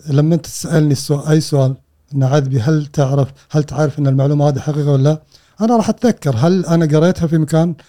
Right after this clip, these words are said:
أنا هل شفتها أو قال لي إياها أحد أو شفتها بفيديو مثلا؟ هذا بالضبط اللي المفروض يعمل نموذج الذكاء الاصطناعي، اللي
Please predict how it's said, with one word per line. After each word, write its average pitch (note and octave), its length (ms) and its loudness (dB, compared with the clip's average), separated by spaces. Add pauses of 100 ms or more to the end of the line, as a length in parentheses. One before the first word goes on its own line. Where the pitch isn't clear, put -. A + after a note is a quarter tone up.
(120)
أنا D3+ 180 0
هل D#3+ 220 -2
شفتها D#3 500 0 (540)
أو D3 120 2
قال D3 180 0
لي D#3 80 0
إياها D3+ 240 2
أحد - 320 -2
أو F#3 180 0
شفتها D#3 320 -2
بفيديو C3 360 0
مثلا؟ C3+ 260 -2 (680)
هذا G#3+ 220 0
بالضبط G3 380 -2
اللي D#3 140 2
المفروض D3 340 0
يعمل C#3+ 420 0 (300)
نموذج D#3+ 420 4
الذكاء C#3+ 260 -2
الاصطناعي، F3+ 600 -2
اللي F3+ 320 -2